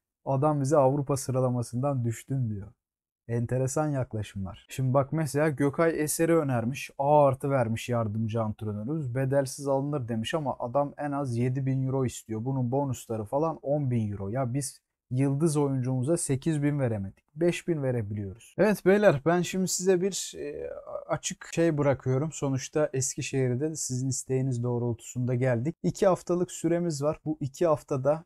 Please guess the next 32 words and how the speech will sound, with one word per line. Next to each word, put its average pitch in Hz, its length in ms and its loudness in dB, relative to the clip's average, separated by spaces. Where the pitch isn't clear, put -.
Eskişehir'de 147 720 -2
sürünmeye 143 640 -2
devam 139 300 4
mı 135 120 0
edelim? 123 360 -2
Durumu 135 340 0
görüyorsunuz. 131 800 -2
Ama 143 260 2
derseniz 147 540 0
ki, 147 120 0
"Hocam 127 500 0
bak 117 220 0
biz 120 240 0
buradan 123 280 2
ayrılalım." 127 540 2
Bu 127 180 2
işin, 147 340 0
e, 113 300 -2
Kayseri 131 500 0
Spor 131 360 -2
küme 131 300 0
düşmüş 123 360 -4
mesela. 120 440 -2
Kayseri 123 560 -2
ile 120 180 0
bir 123 100 -2
alt 123 280 -2
ligde. 117 440 -4
Mesela 123 500 0
Kastamonu 131 640 -2
Spor 127 380 -2
var, 120 280 0